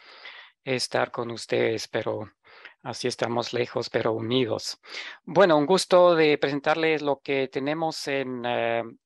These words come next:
en el I P C C sobre las montañas. Y, eh, cabe mencionar que es la primera vez ahora, después de, de más de veinte años, que tenemos un capítulo especial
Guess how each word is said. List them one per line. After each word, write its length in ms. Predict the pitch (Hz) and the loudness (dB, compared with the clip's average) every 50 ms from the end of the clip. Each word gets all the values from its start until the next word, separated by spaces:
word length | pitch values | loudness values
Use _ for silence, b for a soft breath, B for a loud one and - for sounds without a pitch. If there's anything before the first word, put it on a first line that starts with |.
| _ - | _ -12
en 180 | 151 135 127 131 | -10 -8 -6 -4
el 120 | 123 127 | -4 -2
I 100 | 139 139 | -4 -2
P 140 | - 151 131 | -2 -2 -2
C 260 | - - 156 151 151 | -2 0 0 0 0
C 200 | - - 156 147 | 0 -2 -4 -4
sobre 380 | - - 143 135 127 135 127 123 | -4 -4 -6 -6 -4 -4 -4 -2
las 200 | 127 123 123 - | -2 -2 -2 -4
montañas. 600 | 127 123 120 - - 170 185 156 151 165 - - B B B B B B B B B | -8 -10 -6 -2 0 0 0 0 -4 -6 -8 -10 B B B B B B B B B
Y, 360 | - - 151 151 151 147 151 | -6 -4 -2 -2 0 0 2
eh, 280 | 151 143 143 143 135 - | 4 4 4 4 4 2
cabe 220 | - 190 196 208 | 2 0 0 0
mencionar 440 | 190 170 147 - 156 151 165 175 - _ | -2 -4 -4 -6 -4 -2 -4 -4 -4 _
que 400 | - 156 143 139 139 139 135 131 _ _ _ _ _ _ _ _ - | -6 -4 -2 -2 -2 -2 -4 -4 _ _ _ _ _ _ _ _ -6
es 540 | 160 156 147 143 - - - - - - - - | -2 -2 -2 -2 -4 -8 -12 -12 -12 -12 -10 -6
la 180 | 165 147 135 | -4 -4 -4
primera 460 | - 156 151 151 151 175 185 175 165 151 | -2 -2 -2 0 2 2 4 4 4 4
vez 280 | 160 165 175 - - | 2 2 0 0 -2
ahora, 360 | 165 143 143 156 165 165 156 | -2 0 0 0 0 0 0
después 580 | 143 147 131 - - 165 165 165 165 151 - - | -2 -2 -6 -6 -4 -4 -2 -2 -2 -4 -6 -6
de, 220 | - 151 143 139 135 | -4 -4 -2 -2 -4
de 120 | - 143 | -4 -4
más 220 | 139 135 143 143 - | -2 -2 -2 -2 -4
de 80 | 151 | -6
veinte 400 | 131 156 151 147 147 139 - 143 | -4 -4 -4 -4 -4 -4 -2 0
años, 320 | 135 143 151 147 147 - - | 0 0 -2 -4 -10 -10 -12
que 120 | - 135 | -14 -12
tenemos 600 | - - 135 131 139 139 143 147 147 139 - - | -10 -8 -6 -4 -4 -2 -2 -2 -4 -4 -6 -8
un 280 | 139 127 120 120 113 113 | -8 -6 -8 -8 -8 -6
capítulo 500 | - 127 - - 147 - - 147 139 135 | -6 -6 -4 -6 -6 -4 0 2 2 2
especial 640 | 123 - - 139 123 - - 143 135 135 135 135 | 2 0 -2 -4 -4 -2 0 2 2 4 2 2